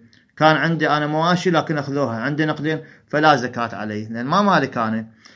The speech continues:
أي، فلا تجب الزكاة يعني على المالك في المال المغصوب اللي سرقوا منك،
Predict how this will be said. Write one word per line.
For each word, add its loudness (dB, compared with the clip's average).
أي، 0
فلا 2
تجب -4
الزكاة -2
يعني -2
على 0
المالك 0
في -8
المال 2
المغصوب -2
اللي 0
سرقوا 0
منك، 0